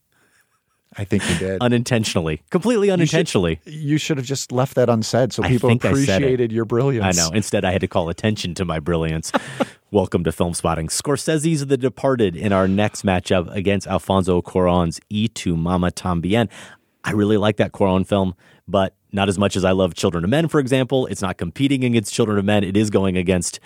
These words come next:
Speaker 2: The Departed, which was my number two film of two thousand six. I love it. Easy choice for me.
Speaker 1: Yeah, I, I think you summed it up for me as well. I am a fan of Y Tu Mama Tambien, my introduction to Cuarón, um, but The Departed's just great. It's kinda irresistible,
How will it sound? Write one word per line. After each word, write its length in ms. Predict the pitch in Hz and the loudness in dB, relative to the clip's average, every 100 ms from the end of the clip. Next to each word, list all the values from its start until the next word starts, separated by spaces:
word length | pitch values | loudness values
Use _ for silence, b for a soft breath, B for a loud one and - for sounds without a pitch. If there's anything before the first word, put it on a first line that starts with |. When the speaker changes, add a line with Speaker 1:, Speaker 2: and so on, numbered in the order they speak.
| B B B | B B B
Speaker 2:
The 80 | 98 | 0
Departed, 460 | 98 113 107 92 | 2 2 2 2
which 240 | 87 92 - | 2 -2 0
was 120 | 87 | 0
my 260 | 95 90 85 | 0 0 -2
number 360 | 98 92 85 | 0 2 2
two 260 | 82 - 92 | -2 -2 -2
film 320 | - 90 82 | 0 -2 -2
of 120 | 80 | -8
two 160 | - 98 | -4 -2
thousand 360 | 87 82 76 80 | 0 -2 -2 -6
six. 320 | - 87 - - | -2 -4 -4 -2
I 80 | 98 | 0
love 220 | 82 76 | 0 0
it. 140 | 76 - _ - | -4 -10 _ -4
Easy 200 | 92 78 | -2 0
choice 240 | - 78 | -2 -6
for 160 | - 78 | -6 -6
me. 160 | 76 - b b | -8 -10 b b
Speaker 1:
Yeah, 280 | 214 175 90 | 0 2 2
I, 160 | 107 131 | 0 2
I 80 | 135 | 2
think 180 | 139 123 | 2 -2
you 60 | |
summed 240 | 123 131 117 | 0 0 2
it 60 | |
up 120 | 110 101 | 0 0
for 140 | 120 | -2
me 360 | 113 101 101 98 | 0 0 0 -2
as 320 | 95 104 98 | -4 -8 -6
well. 340 | 95 92 87 | -2 -2 0
I 60 | 95 | 0
am 180 | 110 127 | 0 0
a 60 | |
fan 400 | 123 127 120 120 127 B B B | 0 0 0 -2 -4 B B B
of 80 | - | -2
Y 80 | 120 | -2
Tu 120 | 113 | 0
Mama 180 | 120 113 | -2 -2
Tambien, 380 | 120 110 110 107 | -2 0 0 0
my 100 | 104 | -2
introduction 440 | 101 110 123 135 | -4 -2 -2 -2
to 60 | 113 | -2
Cuarón, 440 | - 113 110 110 - B B | 2 2 2 -2 -6 B B
um, 300 | 101 98 90 | -8 -6 -6
but 160 | 87 107 - _ | -6 -6 -6 _
The 80 | 156 | -4
Departed's 380 | 156 185 185 | 0 -2 -2
just 180 | - 196 | -6 -10
great. 320 | 135 147 190 - - | -4 0 -2 -4 -18
It's 120 | - | -2
kinda 180 | 147 165 | 0 2
irresistible, 640 | 165 165 175 - 135 | 2 2 0 -2 -4